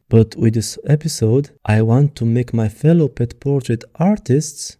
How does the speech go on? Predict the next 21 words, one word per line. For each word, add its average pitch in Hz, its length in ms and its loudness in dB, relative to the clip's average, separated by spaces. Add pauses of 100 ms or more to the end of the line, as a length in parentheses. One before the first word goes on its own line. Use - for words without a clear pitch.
aware 185 460 4
that 113 520 -2
they 117 160 -2
don't 156 220 4
have 160 200 0
to 131 100 0
limit 135 320 0
themselves 120 640 -4
to - 180 -8 (220)
only 170 320 4
the 131 140 0
most 120 280 0
popular 147 440 0
platforms. 117 800 -8 (120)
Although 131 720 4 (320)
not 110 220 2
as 104 100 -2
popular 120 540 0
as 107 160 -4
the 123 100 -2
others, 139 580 -2